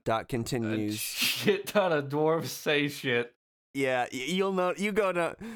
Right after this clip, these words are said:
Speaker 1: they all just say about how, how she was poisoned by an apple from the evil queen and that she was very nice.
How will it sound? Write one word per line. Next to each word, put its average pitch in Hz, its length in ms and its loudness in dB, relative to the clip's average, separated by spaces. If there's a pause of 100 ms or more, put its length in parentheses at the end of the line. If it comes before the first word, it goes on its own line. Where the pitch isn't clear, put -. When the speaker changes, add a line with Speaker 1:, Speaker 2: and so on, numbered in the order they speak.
(160)
Speaker 1:
they 180 120 0
all 180 160 2
just 151 220 -2
say 139 160 2
about 123 240 0
how, 123 420 -2
how 113 640 0
she 127 220 -2
was 117 180 0
poisoned 117 460 0
by 110 200 2
an 110 120 0
apple 110 600 -2
from 117 300 -2
the 110 80 -2 (100)
evil 113 240 0
queen 110 400 -2
and 107 120 -2
that 110 160 0
she - 140 -2
was 110 160 0
very 110 280 0
nice. 107 420 0